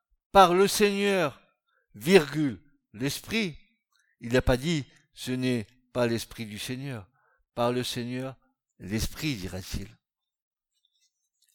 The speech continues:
Oui. Alors voici, le Père s'est incarné au travers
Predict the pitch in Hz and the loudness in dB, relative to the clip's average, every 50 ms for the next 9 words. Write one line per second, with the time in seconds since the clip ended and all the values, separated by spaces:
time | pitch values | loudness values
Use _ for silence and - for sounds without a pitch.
0 | _ _ _ _ _ _ _ _ _ - _ _ _ _ _ _ - 101 107 113 | _ _ _ _ _ _ _ _ _ -20 _ _ _ _ _ _ -8 -6 -4 -4
1 | 127 170 - _ _ _ _ _ _ _ _ _ _ _ _ _ _ _ _ _ | -4 -6 -10 _ _ _ _ _ _ _ _ _ _ _ _ _ _ _ _ _
2 | _ _ _ _ _ _ _ _ _ _ _ _ _ _ _ _ _ _ _ _ | _ _ _ _ _ _ _ _ _ _ _ _ _ _ _ _ _ _ _ _
3 | _ _ _ _ _ _ _ _ _ _ _ _ _ _ _ _ _ _ _ _ | _ _ _ _ _ _ _ _ _ _ _ _ _ _ _ _ _ _ _ _
4 | _ _ _ _ _ _ _ _ _ _ _ _ _ _ _ _ _ _ _ _ | _ _ _ _ _ _ _ _ _ _ _ _ _ _ _ _ _ _ _ _
5 | _ _ _ _ _ _ _ _ _ - 123 113 113 120 120 117 127 127 - - | _ _ _ _ _ _ _ _ _ -4 -2 0 2 2 2 2 0 -2 -2 -4
6 | - 123 131 156 156 - _ _ _ _ _ _ _ _ _ _ _ _ _ _ | -4 -4 -4 -6 -8 -12 _ _ _ _ _ _ _ _ _ _ _ _ _ _
7 | _ _ _ - 98 113 120 110 - 139 139 151 170 160 - - - _ _ _ | _ _ _ -10 -8 -8 -8 -2 2 4 4 4 4 2 -4 -12 -20 _ _ _
8 | _ _ _ - - - 131 131 - - 135 123 110 131 120 120 127 131 139 151 | _ _ _ -12 -8 -6 -6 -4 -4 -4 -4 -2 -2 -4 -2 -2 -4 -2 -2 -2
9 | 165 185 - _ _ _ _ _ _ _ _ - 110 123 123 - - 131 131 127 | -2 -4 -6 _ _ _ _ _ _ _ _ -12 -10 -10 -8 -4 -2 0 0 2
10 | 131 135 131 120 | 2 2 0 0